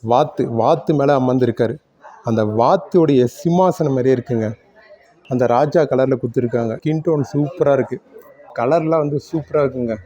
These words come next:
டைமண்டு உள்ளங்கையில, ஸ்கின்னு சூப்பரா இருக்குங்க. இங்க பாருங்க, நல்லா இருக்கு. உள்ளங்கையில அந்த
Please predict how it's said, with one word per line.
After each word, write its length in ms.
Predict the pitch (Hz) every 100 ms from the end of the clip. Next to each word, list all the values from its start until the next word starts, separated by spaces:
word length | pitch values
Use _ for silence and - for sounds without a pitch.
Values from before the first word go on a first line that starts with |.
| - - -
டைமண்டு 520 | 123 143 147 135 120 120 120 _ - - - _ _ 117
உள்ளங்கையில, 520 | 127 143 131 120 113 113 117 117 -
ஸ்கின்னு 360 | - 185 214 -
சூப்பரா 280 | 185 165 165
இருக்குங்க. 260 | 143 139 120 120
இங்க 100 | 110
பாருங்க, 220 | 107 104 - - - - - 107
நல்லா 160 | 113 113
இருக்கு. 180 | - - - - - - - -
உள்ளங்கையில 440 | 127 139 131 120 117
அந்த 140 | 110